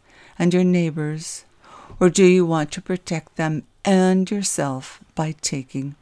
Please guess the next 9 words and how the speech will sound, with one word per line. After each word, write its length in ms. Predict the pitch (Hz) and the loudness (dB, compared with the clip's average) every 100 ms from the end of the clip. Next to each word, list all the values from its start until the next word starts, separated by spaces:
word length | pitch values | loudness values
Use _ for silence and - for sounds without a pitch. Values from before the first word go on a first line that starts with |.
| - | -16
precautionary 840 | 190 - 139 139 - 151 151 165 | -16 -12 -12 -8 -6 -6 -4 0
measures? 640 | 180 202 220 185 143 - - _ _ _ _ _ _ _ _ _ _ _ _ _ _ _ _ _ _ _ _ _ _ - | 2 2 0 -4 -6 -8 -12 _ _ _ _ _ _ _ _ _ _ _ _ _ _ _ _ _ _ _ _ _ _ -14
At 140 | 208 | -8
this 220 | - 247 | -4 -2
very 320 | 180 170 185 208 | -2 0 2 4
moment, 600 | 185 165 123 127 - - - | 2 2 0 -4 -8 -14 -4
there 280 | 170 170 - | -2 -2 -2
is 240 | 180 170 | -2 -2
a 140 | - | -4